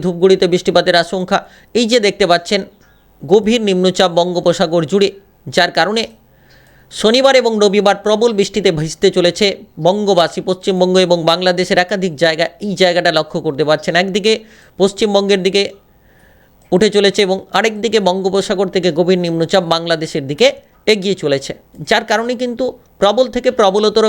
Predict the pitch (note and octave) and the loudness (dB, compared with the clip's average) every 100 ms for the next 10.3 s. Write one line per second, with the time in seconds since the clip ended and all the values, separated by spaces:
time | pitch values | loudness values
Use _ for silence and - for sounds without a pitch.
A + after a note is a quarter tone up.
0 | G3 F#3+ G#3+ G3+ A3 - F3 F#3 - F#3 | 0 -2 0 0 0 0 0 0 0 2
1 | F3+ F3+ C#3 F3+ G3 G3 F#3+ G3 F#3 F#3+ | 2 0 -2 -4 -4 -2 -2 -2 -4 -2
2 | G3+ D#3 F3+ D#3+ D3 - E3 D#3 - _ | 0 0 0 -2 -6 -4 -2 -2 -4 _
3 | _ _ - E3+ D#3+ E3 - _ - F#3 | _ _ -4 -2 0 -4 -6 _ -4 -2
4 | A#3+ A#3 A3+ G#3+ G#3+ G#3+ G3 F3 E3 F3 | 0 -2 2 0 2 0 2 2 0 -4
5 | F3 G#3+ - _ - B2+ E3 F#3 C#3 C3+ | -2 -4 -4 _ -8 -2 -2 -2 -4 -4
6 | - - _ _ _ _ _ _ - A3+ | -8 -14 _ _ _ _ _ _ -2 0
7 | C4+ C#4 C#4+ B3 A3+ B3 B3 - C4 A#3 | 2 2 2 2 2 2 0 2 2 4
8 | A3 A3 - _ _ _ _ _ _ _ | 2 0 -4 _ _ _ _ _ _ _
9 | - - _ _ - F#3+ B3+ C4+ B3+ A#3 | -20 -20 _ _ -2 0 4 2 4 0
10 | - G#3 | 0 -2